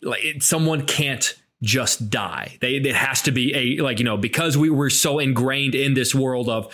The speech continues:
true crime and we're so convinced that everything's a conspiracy and everything's got, like, a deeper motive to it. It has to be eight episodes to tell the full story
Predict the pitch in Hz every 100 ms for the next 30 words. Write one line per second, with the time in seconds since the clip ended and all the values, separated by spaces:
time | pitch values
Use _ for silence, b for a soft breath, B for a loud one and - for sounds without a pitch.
0 | B B - 151 147 147 151 117 107 -
1 | B B 131 123 113 160 143 123 147 139
2 | 117 165 180 143 139 117 117 107 135 113
3 | 104 113 110 170 165 151 135 127 107 131
4 | 123 120 104 160 143 143 127 143 139 117
5 | 151 139 135 135 - 131 131 139 135 139
6 | 120 135 120 - 131 113 127 120 160 156
7 | 135 123